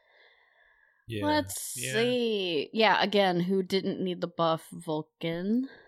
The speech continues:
Speaker 1: Vulcan.
Speaker 2: Um, so they, they basically, they made Vulcan, um, the ultimate, um, more satisfying if you do hit that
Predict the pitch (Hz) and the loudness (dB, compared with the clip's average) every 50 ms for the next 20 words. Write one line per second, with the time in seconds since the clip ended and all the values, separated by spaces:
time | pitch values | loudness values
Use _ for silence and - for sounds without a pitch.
0 | _ _ _ _ _ _ _ _ _ _ _ _ _ _ _ _ _ 107 107 - | _ _ _ _ _ _ _ _ _ _ _ _ _ _ _ _ _ -20 -18 -18
1 | 87 - _ - - - - - _ _ _ _ _ _ _ _ - 196 190 185 | -18 -18 _ -20 -20 -20 -20 -20 _ _ _ _ _ _ _ _ -4 -2 0 0
2 | 185 180 180 175 139 - - - 214 214 240 269 247 - 240 269 277 269 - - | 0 0 -2 -4 -6 -6 0 0 4 6 6 4 4 2 4 4 4 4 2 -4
3 | - 214 226 277 285 285 - 294 277 - 277 247 240 214 220 214 208 208 202 196 | -6 4 4 6 6 6 2 0 0 2 2 2 4 4 4 4 4 4 2 2
4 | 196 190 190 190 185 196 190 196 196 196 - 214 202 196 196 196 196 196 190 190 | 2 0 -2 -2 0 2 2 2 2 0 -2 -2 -2 0 0 -2 -4 -4 -4 -4
5 | 190 - - - - 170 165 160 156 151 147 143 - - - - - _ _ _ | -6 -8 -8 -8 -8 -6 -6 -6 -6 -6 -6 -8 -8 -8 -10 -12 -16 _ _ _
6 | _ _ _ _ - 180 185 190 185 - - 190 190 - - 208 202 190 196 - | _ _ _ _ -16 -14 -4 -4 0 2 2 0 0 0 0 2 2 2 2 0
7 | - - _ _ - 165 165 160 160 160 160 160 165 - 170 170 165 165 160 - | -2 -6 _ _ -6 -4 -4 -2 -4 -4 -6 -6 -4 -4 -2 0 0 0 0 2
8 | 170 170 160 165 - - 170 165 160 160 160 160 160 - - 160 - 160 160 151 | 2 2 2 0 -4 -4 -4 -2 -2 -2 -2 -2 -4 -4 -6 -8 -8 -8 -10 -6
9 | - 151 151 151 147 160 143 - - 143 139 135 - - | -4 -6 -6 -4 -6 -8 -10 -6 -6 -4 -4 -4 -6 -10